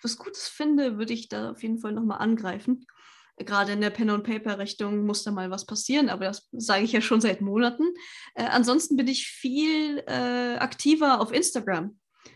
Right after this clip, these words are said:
Denn, äh, ich bin im Tabletop-Hobby jetzt aktiver geworden. Ähm, wenn ihr da so ein bisschen Interesse dran habt an Miniaturen, Miniaturenbemalung oder jetzt auch Miniaturen drucken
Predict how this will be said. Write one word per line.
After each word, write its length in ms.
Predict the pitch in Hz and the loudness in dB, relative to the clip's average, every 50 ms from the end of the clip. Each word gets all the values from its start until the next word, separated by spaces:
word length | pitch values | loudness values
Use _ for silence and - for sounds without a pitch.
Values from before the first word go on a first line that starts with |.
| _ _ _ _ - | _ _ _ _ 0
Denn, 440 | 226 226 233 240 233 233 233 240 233 | 4 4 6 6 6 6 4 4 2
äh, 320 | 240 233 226 220 220 220 | 0 0 0 0 0 0
ich 180 | 226 240 - - | -2 -4 0 4
bin 440 | 294 285 285 277 262 247 226 233 - | 6 8 8 8 8 4 2 0 -6
im 420 | - - 254 247 233 233 226 226 226 | -2 2 2 4 4 4 4 2 2
Tabletop-Hobby 720 | - 269 269 277 277 247 277 254 247 - - 269 247 240 233 | 0 0 0 0 2 0 0 -2 -2 -4 -6 -6 -4 -2 -2
jetzt 200 | 233 226 226 - | -2 -2 -4 -8
aktiver 420 | - - - - 240 226 233 226 | -12 -8 -2 -2 0 0 2 0
geworden. 600 | 226 220 208 220 214 214 214 208 208 220 226 - _ _ _ _ _ _ _ - | 0 0 0 0 -2 -2 0 0 -2 -2 -2 -6 _ _ _ _ _ _ _ -4
Ähm, 460 | 214 220 208 202 196 196 196 202 214 208 | 0 0 2 2 2 2 2 2 4 4
wenn 100 | 233 226 | 4 4
ihr 140 | 226 220 220 | 4 4 4
da 180 | 226 226 233 | 2 2 0
so 120 | 233 233 226 | 2 2 2
ein 100 | 220 214 | 0 0
bisschen 340 | 240 247 - - 220 208 196 | 0 -2 -2 -2 -2 -2 -4
Interesse 420 | 202 - - 294 349 - 302 240 | -6 -6 -2 0 0 0 0 -2
dran 200 | 226 226 233 247 | 0 2 2 2
habt 260 | 233 233 226 226 - | 2 0 -2 -4 -4
an 140 | - 208 214 | -2 0 2
Miniaturen, 760 | 214 214 214 208 202 208 - - 285 277 262 262 262 262 254 | 4 4 4 2 0 -4 -4 -2 0 2 2 2 2 4 2
Miniaturenbemalung 1160 | 220 202 190 190 190 - - 208 196 196 190 190 190 196 190 208 233 254 247 233 233 233 226 | 2 0 -2 -4 -6 -6 -6 -6 -4 -4 -4 -4 -4 0 2 2 4 4 4 4 2 0 -2
oder 240 | 233 - 233 247 262 | -2 -2 -2 0 0
jetzt 280 | 208 190 214 208 - - | 0 -2 -4 -6 -6 -8
auch 140 | - 202 208 | -6 -2 0
Miniaturen 760 | 220 208 196 196 190 - - - - 208 185 175 180 - - | 0 0 0 -4 -8 -8 -10 -8 -6 -6 -4 -4 -6 -6 -6
drucken 360 | - 220 285 330 330 349 349 | -4 -4 -4 -2 0 0 -2